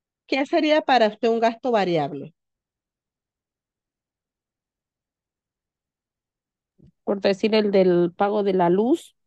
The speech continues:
Speaker 2: que no siempre es fijo, no
Speaker 1: ¿Qué
Speaker 2: siempre es
Speaker 1: más?
Speaker 2: el mismo.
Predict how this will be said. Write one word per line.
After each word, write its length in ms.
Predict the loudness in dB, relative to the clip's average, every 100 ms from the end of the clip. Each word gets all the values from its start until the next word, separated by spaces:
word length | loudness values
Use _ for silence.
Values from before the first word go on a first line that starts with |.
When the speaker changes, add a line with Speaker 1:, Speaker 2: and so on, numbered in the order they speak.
| _ _ _ _
Speaker 2:
que 200 | -10 -6
no 300 | -4 -4 -6
siempre 360 | -6 -8 -6 -8
es 100 | -6
fijo, 400 | -8 -6 -8 -10 _ _ _ _ _ -20 -10
no 100 | -6 -2
Speaker 1:
¿Qué 120 | 0
Speaker 2:
siempre 160 | 2 2
es 60 | 2
Speaker 1:
más? 20 |
Speaker 2:
el 80 | 2
mismo. 440 | 2 0 -4 -6